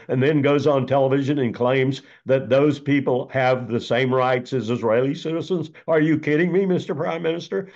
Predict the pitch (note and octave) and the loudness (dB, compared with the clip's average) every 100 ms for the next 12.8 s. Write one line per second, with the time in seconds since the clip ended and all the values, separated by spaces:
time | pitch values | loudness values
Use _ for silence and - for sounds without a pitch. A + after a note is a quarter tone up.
0 | - - - B2+ B2+ D#3+ F#3 F3+ E3+ D#3+ | -20 -6 0 2 2 2 2 4 2 2
1 | F#3 F#3 G3+ F#3+ F#3+ G#3 A3 C3 D3 D3+ | 2 2 0 2 0 0 0 0 0 0
2 | D3 F3 G#3 D#3+ D#3 E3+ D3 D#3 C#3+ F3+ | 0 2 2 0 0 0 0 -4 -2 -2
3 | F3 C3 A#2+ B2+ A#2+ A#2 A2+ E3 D#3+ B2 | 0 0 0 -2 -2 -4 -4 -2 0 0
4 | C#3 C#3 C3 - D3 D3+ C3+ A#2+ A#2+ B2+ | 0 -2 -2 -2 0 0 0 -2 -2 0
5 | A#2+ E3+ D#3+ C#3 B2+ _ _ _ _ _ | 0 0 0 -2 -4 _ _ _ _ _
6 | _ _ _ _ - G#2+ G#2+ G#2 G#2+ _ | _ _ _ _ -6 -4 -4 -4 -6 _
7 | - C#3+ B2+ C3 B2 A#2 D3 C3 B2+ - | -6 -4 -2 -4 -4 -6 -4 -4 -4 -4
8 | C#3 C#3 C#3+ C#3 A2+ G#2+ G#2+ F#2 C#3 C3 | -6 -4 -6 -6 -6 -4 -4 -4 -4 -4
9 | B2 B2 G2+ A#2 G#2 G#2+ D#3+ C3+ A#2+ A#2 | -4 -8 -8 -8 -6 -2 -2 -2 -6 -6
10 | A2 G2 F#2+ - A2+ A2 G#2 G2+ F#2 A#2+ | -6 -6 -8 -6 -6 -6 -6 -8 -8 -6
11 | A2+ G#2+ F2+ A2 A2 F#2 G2 G#2 G#2+ G#2 | -4 -4 -4 -4 -4 -6 -8 -6 -6 -6
12 | G#2+ G2+ G2 F2+ D3 E3+ C3 | -8 -8 -12 -10 -6 -4 -6